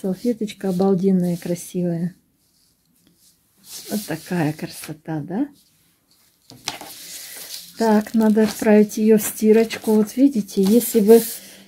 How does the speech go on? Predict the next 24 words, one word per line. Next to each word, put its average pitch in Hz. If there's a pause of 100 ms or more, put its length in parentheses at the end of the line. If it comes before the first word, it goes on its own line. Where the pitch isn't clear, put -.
не 220
полезла, 240
я 226
бы 247
её 220
бы 226
и 214
не 226
нашла. 214
Она 202
бы 220
ещё 214
лежала 214
бы 214
здесь 214
долго. 180 (880)
Так, 202
а 202
это 330
у 311
меня 302 (1400)
тоже 233
что-то 277
такое. 277